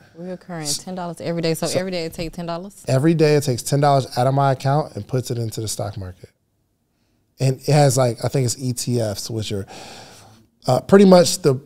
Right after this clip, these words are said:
Speaker 2: the top performing stocks in the country. They kinda ball 'em up into, like,
Speaker 1: Okay.
Speaker 2: one, and you're like, "Yo, you can put money when you're invested in all of 'em."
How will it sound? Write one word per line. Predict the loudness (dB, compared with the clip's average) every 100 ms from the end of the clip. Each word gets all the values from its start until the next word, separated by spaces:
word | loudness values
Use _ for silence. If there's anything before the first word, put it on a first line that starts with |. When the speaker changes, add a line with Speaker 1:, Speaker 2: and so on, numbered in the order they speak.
| _
Speaker 2:
the | -4
top | 0 2 2 2
performing | -2 2 4 4 2
stocks | 0 2 2 2 -2
in | -4
the | -2
country. | 0 0 0 -2
They | 0
kinda | 0 -2
ball | -4 -4 0 2 2
'em | 2
up | 0 -2 -6
into, | -6 -4
like, | -2 -4
Speaker 1:
Okay. | -2
Speaker 2:
one, | 0 0 0 -4
and | -4
you're | -4
like, | -2 -2
"Yo, | -2
you | -4
can | -4
put | -6 -2
money | -2 -2 -4 -6
when | -4
you're | -4
invested | -4 -4 -4 -4
in | -2
all | 0 0
of | -4
'em." | -10